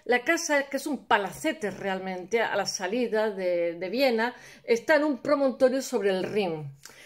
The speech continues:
Entonces, ¿qué os puedo yo contar de esta casa? Eh, ahora lo contaré de forma más ordenada, menos, menos caótica.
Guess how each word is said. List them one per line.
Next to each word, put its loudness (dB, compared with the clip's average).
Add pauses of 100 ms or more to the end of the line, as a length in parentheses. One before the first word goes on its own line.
(220)
Entonces, 0
¿qué -6
os -6
puedo -4
yo 4
contar -2
de -2
esta -6
casa? -2
Eh, -2
ahora 2
lo 4
contaré 2
de 4
forma 0
más 4
ordenada, 2
menos, 2
menos 2
caótica. 0